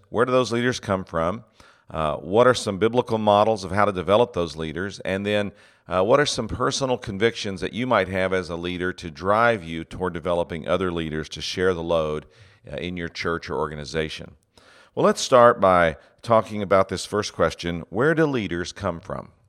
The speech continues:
When I ask this question in a classroom or at a conference, the answer is usually something like this. "Well, leaders come from, uh, your church," or "Leaders come from, uh, sitting in the seats or sitting in the pews," or,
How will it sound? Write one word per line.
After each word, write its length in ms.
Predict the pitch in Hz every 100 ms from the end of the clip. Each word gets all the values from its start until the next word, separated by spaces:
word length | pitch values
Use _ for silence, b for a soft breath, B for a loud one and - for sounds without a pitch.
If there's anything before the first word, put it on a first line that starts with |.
| _ _ _ _ _ _ _ _ _ _ -
When 160 | 123
I 120 | 175
ask 220 | 156 127 -
this 140 | 120
question 400 | - 113 - 110
in 120 | 87
a 40 | 78
classroom 760 | - 95 101 - 101 101 98
or 60 | 90
at 80 |
a 40 | -
conference, 680 | - 95 95 73 78 - b b b b b -
the 220 | 98 117
answer 340 | 139 135 123
is 180 | 104 85
usually 340 | 110 98 90 90
something 440 | - 85 85 85
like 160 | 85 -
this. 260 | 80 -
"Well, 200 | 113 107
leaders 380 | 76 90 92 -
come 300 | - 98 98
from, 400 | - 101 98 95 b b -
uh, 60 |
your 200 | 98 98
church," 580 | 107 - 147 131 78 -
or 260 | 85 80 71 B B
"Leaders 320 | 101 110 110
come 260 | - 117 110
from, 360 | 113 110 98 - -
uh, 200 | 82 82
sitting 380 | - 110 117
in 100 | 120
the 100 | 120
seats 420 | 113 123 120 107 87
or 60 |
sitting 340 | - 95 101 110
in 100 | 113
the 100 | 117
pews," 520 | 113 135 117 78 78
or, 200 | 87